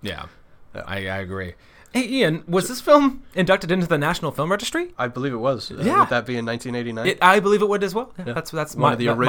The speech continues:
Speaker 2: original,
Speaker 1: notes.
Speaker 2: one of the original twenty-five?
Speaker 1: Yes.
Speaker 2: Yes.
Speaker 1: Yeah. And then the, uh, the other thing, I, I mean, there's other,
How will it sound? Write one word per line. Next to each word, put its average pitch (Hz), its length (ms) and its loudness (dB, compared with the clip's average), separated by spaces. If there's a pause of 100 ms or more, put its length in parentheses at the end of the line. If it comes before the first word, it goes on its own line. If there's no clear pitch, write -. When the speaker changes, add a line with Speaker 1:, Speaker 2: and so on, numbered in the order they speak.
Speaker 2:
original, 143 200 2
Speaker 1:
notes. - 320 -6 (220)
Speaker 2:
one 127 140 -2
of 123 40 -4
the 120 120 0
original 120 360 -2
twenty-five? 123 600 -4
Speaker 1:
Yes. - 440 -10
Speaker 2:
Yes. - 160 -10
Speaker 1:
Yeah. 73 160 -8 (640)
And 196 100 2
then 208 160 4
the, 190 220 4
uh, 165 120 6
the 214 100 6
other 233 100 6
thing, 202 260 2
I, 156 300 2
I 156 40 2
mean, 156 160 2
there's 135 160 2
other, 113 400 0